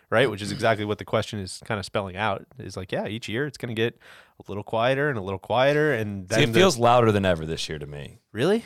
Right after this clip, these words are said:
Speaker 2: I think so.
Speaker 1: I, I feel like it has
Speaker 2: I mean, Washington Post just had an article up, uh,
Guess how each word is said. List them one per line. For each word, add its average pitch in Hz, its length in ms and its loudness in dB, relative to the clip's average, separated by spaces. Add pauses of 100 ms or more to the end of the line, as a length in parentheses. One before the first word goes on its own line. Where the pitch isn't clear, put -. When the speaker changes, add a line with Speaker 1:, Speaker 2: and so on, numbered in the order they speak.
Speaker 2:
I 104 80 -6
think 98 200 -4
so. 73 360 -6
Speaker 1:
I, 123 300 -6
I - 20 -2
feel - 200 -2
like 120 120 0
it 101 220 -8
has 101 280 -4
Speaker 2:
I 117 40 -2
mean, 107 80 -2
Washington 117 420 4
Post 110 360 2
just 110 200 -4
had 101 200 2
an 104 40 -2
article 107 380 2
up, 104 260 4
uh, 85 100 -8